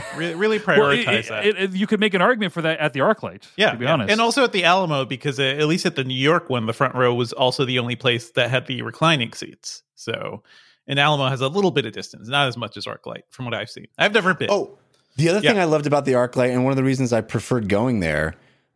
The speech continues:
Speaker 3: uh, first of all, they made their own caramel corn in-house, and it was sublime.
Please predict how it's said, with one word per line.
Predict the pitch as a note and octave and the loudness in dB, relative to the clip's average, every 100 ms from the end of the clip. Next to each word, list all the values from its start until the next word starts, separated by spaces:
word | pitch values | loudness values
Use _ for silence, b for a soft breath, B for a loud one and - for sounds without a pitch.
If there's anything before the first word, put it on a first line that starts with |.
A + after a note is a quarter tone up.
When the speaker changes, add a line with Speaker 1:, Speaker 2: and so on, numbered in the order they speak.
| - | -4
Speaker 3:
uh, | G2+ | -2
first | - B3+ | 0 0
of | F3+ | 2
all, | D#3 B2+ | 2 2
they | G2+ A#2 | 0 0
made | C3 C#3+ | 2 2
their | B2+ B2 | 2 2
own | B2 A#2 A2+ - _ - | 2 2 0 -4 _ -4
caramel | C3 A#2 G#2 | 0 2 0
corn | - G2+ F#2 | 0 2 2
in-house, | F#2 F#2+ E2 E2+ D2+ - | 2 0 2 2 0 0
and | G2 | 0
it | F#2 | 2
was | F2 D#2+ - | 0 -2 -4
sublime. | - - D#2+ E2+ D2+ B1+ C2+ | -4 -2 0 2 0 -2 -6